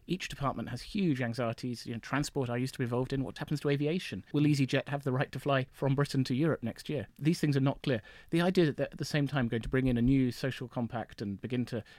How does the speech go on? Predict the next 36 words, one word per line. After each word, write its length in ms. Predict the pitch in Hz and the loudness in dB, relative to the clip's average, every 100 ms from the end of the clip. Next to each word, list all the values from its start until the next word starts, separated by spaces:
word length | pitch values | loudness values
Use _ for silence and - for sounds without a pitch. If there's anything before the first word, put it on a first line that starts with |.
| - | -10
reform 340 | 123 160 135 | -2 2 2
the 60 | 120 | 4
way 160 | 117 | 2
that 100 | 110 | 0
citizens 400 | 135 135 - 113 | -4 -6 -2 -2
interact 400 | 120 117 110 - | -2 -4 -6 -6
with 120 | 104 120 | -8 -4
large 300 | 113 101 - | -4 -4 -8
power 200 | 120 107 | -8 -6
bases 320 | 104 - 107 | -6 -8 -8
in 100 | 104 | -6
Britain, 240 | 104 - - - | -6 -8 -10 -6
if 80 | 135 | 0
they 80 | |
didn't 200 | 151 190 | 2 4
have 120 | 156 143 | 2 2
Brexit, 380 | 147 - - | 0 0 -10
they 100 | 110 | -6
might 160 | 113 110 | -4 -4
have 100 | 113 | -8
a 40 | |
chance. 300 | 104 110 101 - | -6 -6 -8 -4
I 120 | 139 | -2
don't 180 | 151 135 | -2 -2
think 140 | 120 | -6
they've 100 | 120 | -8
got 120 | - - | -8 -10
a 40 | |
chance 360 | - 156 117 117 | -6 -4 -4 -4
of 60 | |
making 240 | 113 - 110 | -6 -4 -6
most 140 | 107 | -6
of 60 | - | -8
this 100 | - | -10
stuff 200 | 104 - | -12 -10
happen. 320 | 110 - | -12 -12